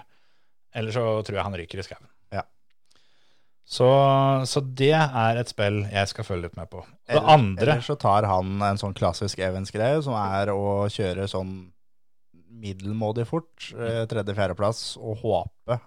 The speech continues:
Speaker 2: at
Speaker 1: At
Speaker 2: det andre går til skauen.
Speaker 1: Ja, det, det har jo vært en oppskrift for han. Men han, jeg tror han, eh, det var bra for han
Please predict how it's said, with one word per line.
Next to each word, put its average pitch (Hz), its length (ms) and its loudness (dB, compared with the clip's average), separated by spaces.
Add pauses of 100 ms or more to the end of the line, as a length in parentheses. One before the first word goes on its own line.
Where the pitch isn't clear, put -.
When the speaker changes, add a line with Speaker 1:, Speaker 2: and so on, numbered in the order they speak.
Speaker 2:
at 104 180 2
Speaker 1:
At 107 80 -14
Speaker 2:
det 104 140 -2 (180)
andre 92 880 -4
går 92 240 -8
til 95 340 -4
skauen. 87 340 -6 (200)
Speaker 1:
Ja, 107 200 0 (120)
det, 120 640 0
det 120 120 0
har 113 300 4
jo 98 100 2
vært - 320 -6
en 95 500 -2
oppskrift 98 380 -8
for 113 140 -10
han. 113 80 -10
Men 127 100 -2
han, 175 440 -2 (540)
jeg 156 100 -4
tror 151 240 2
han, 180 260 4 (120)
eh, 185 540 0
det 175 160 0
var 185 100 6
bra 123 320 4
for 180 240 0
han 156 300 -6